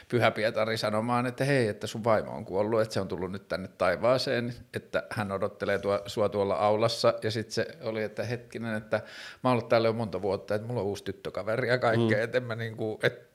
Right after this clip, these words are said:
Speaker 1: pitääks ne se, <laughs> ja tällainen. Mut tota, ähm, sen perusteella, mitä sä kerkesit sitä Elsi-jaksoa kattoa, onks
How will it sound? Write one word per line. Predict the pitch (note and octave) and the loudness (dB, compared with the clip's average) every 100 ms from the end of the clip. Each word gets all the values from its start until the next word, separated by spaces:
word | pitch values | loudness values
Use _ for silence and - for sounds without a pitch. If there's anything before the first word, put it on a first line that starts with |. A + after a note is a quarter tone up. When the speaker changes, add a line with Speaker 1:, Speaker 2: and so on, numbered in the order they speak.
| G#3 | -10
Speaker 1:
pitääks | C3+ A2+ F#2+ - - | -2 2 2 0 4
ne | |
se, | B2 - - - - | 6 6 6 -4 -6
<laughs> | - - - | -10 -4 -2
ja | - - | -2 0
tällainen. | - A#2 G#2 G2+ - - | 4 4 4 0 -8 0
Mut | D3+ D#3+ | 4 8
tota, | E3 D#3 D3+ D3 D3+ D3+ | 8 12 12 12 10 8
ähm, | D3 - - - | 8 2 -14 -10
sen | - F#3+ | 6 8
perusteella, | G#3 F#3+ F3 D#3+ | 10 6 8 6
mitä | D3+ | 6
sä | D3 | 4
kerkesit | D#3 D3+ C3+ C3+ | 8 8 6 -2
sitä | - C#3 C3 | 2 8 10
Elsi-jaksoa | D3+ D3 A#2+ A#2+ A#2 | 10 8 8 8 6
kattoa, | A2 A#2+ - A#2+ A#2 - - | 6 6 8 10 10 8 4
onks | C#3 D3 D3 - - - - - - - - - | 6 8 6 -2 -14 -16 -6 -4 -2 0 0 0